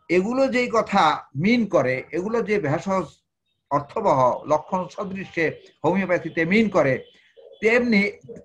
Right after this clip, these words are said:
অন্য কিছু মিন করে না। যেমন আপনি মে-, বেলোডোনা মিলালেন,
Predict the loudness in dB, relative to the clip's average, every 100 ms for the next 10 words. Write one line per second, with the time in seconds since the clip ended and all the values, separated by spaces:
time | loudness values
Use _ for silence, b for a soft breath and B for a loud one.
0 | -20 -20 _ _ 2 4 2 2 2 2
1 | 2 0 -4 -4 -14 _ _ _ _ -20
2 | -20 _ _ -20 _ _ _ _ -2 0
3 | 0 -2 -6 -4 -2 -2 2 0 0 -2
4 | -2 -2 2 2 2 -2